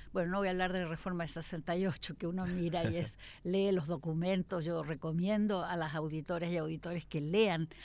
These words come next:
Speaker 1: los anales de, del año sesenta y ocho de
Speaker 2: Mm,
Speaker 1: la universidad, la
Speaker 2: mm.
Speaker 1: revista. Porque ahí te das cuenta que había un proyecto nacional de país, con vocación
Speaker 2: Mm.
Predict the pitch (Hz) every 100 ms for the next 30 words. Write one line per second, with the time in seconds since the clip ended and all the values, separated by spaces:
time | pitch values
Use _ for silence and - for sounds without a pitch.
0 | - - 185 175 170 170 185 190 160 165
1 | 151 143 160 156 170 175 - 135 151 147
2 | 139 139 165 139 104 101 95 - 139 139
3 | 131 104 139 92 90 165 170 - - -
4 | - - - - - - 233 262 269 277
5 | 302 - - 208 170 156 175 160 196 190
6 | 240 226 226 190 175 190 - 190 170 160
7 | 175 156 160 156 165 135 156 - - -
8 | - - 170 175 147 147 - 254 226 214
9 | 107